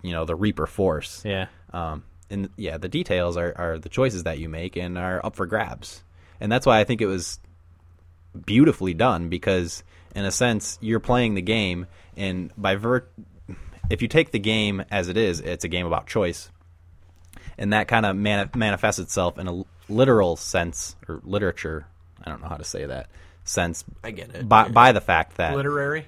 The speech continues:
Speaker 1: literary sense that the, yeah, exactly, the, the details are, you know,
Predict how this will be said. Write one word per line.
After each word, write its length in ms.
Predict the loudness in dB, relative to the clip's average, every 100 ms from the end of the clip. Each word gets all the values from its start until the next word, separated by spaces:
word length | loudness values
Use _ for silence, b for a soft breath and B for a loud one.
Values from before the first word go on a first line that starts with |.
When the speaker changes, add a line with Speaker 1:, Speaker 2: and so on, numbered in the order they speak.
| -12
Speaker 1:
literary 640 | -2 2 4 6 4 4 0
sense 480 | -2 0 0 0 -2
that 260 | -2 -2 -2
the, 360 | -2 0 -2 -2
yeah, 220 | 0 0
exactly, 360 | 2 0 0 -4
the, 180 | -6 -6
the 140 | -4
details 580 | 0 0 2 2 2 -2
are, 440 | -2 2 2 2 -4 -18 -20 -20 -20 -20 -20 -6
you 120 | -2
know, 240 | -2 -4